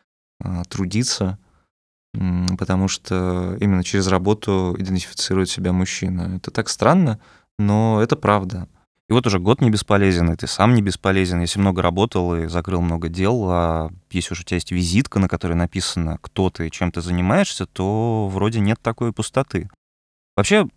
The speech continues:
мужчине в России особенно свойственно идентифицировать себя через работу или дело с большой буквы, которым он занимается. Мы, часто говоря о достижениях, о свершениях, о каких-то результатах года, упоминаем то, над чем мы работали.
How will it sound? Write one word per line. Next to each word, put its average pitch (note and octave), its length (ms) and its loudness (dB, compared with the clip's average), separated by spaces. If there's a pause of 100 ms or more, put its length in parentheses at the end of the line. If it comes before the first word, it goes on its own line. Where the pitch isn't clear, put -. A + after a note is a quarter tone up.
(200)
мужчине A#2+ 800 4
в F#2 160 0
России G#2+ 340 2
особенно G#2 420 2
свойственно G#2 540 2
идентифицировать F#2+ 640 -2
себя G#2 240 0
через - 560 -2 (240)
работу F#2+ 640 2
или F#2 400 0
дело F2 500 0
с D#2 80 -12
большой E2+ 360 -4
буквы, G2+ 320 -2
которым F#2 340 0
он F2+ 60 2
занимается. F2+ 680 0 (760)
Мы, C3+ 300 6
часто D#3 340 0
говоря A2+ 520 4
о F#2 40 0
достижениях, G#2 960 0
о G2+ 280 2
свершениях, A#2+ 640 -2
о F#2+ 60 -2
каких-то F2+ 800 -2
результатах F#2+ 460 -2
года, A#2+ 400 -2
упоминаем G2 560 0
то, - 180 0
над A2 140 2
чем - 180 -2
мы A2+ 140 4
работали. G2+ 580 0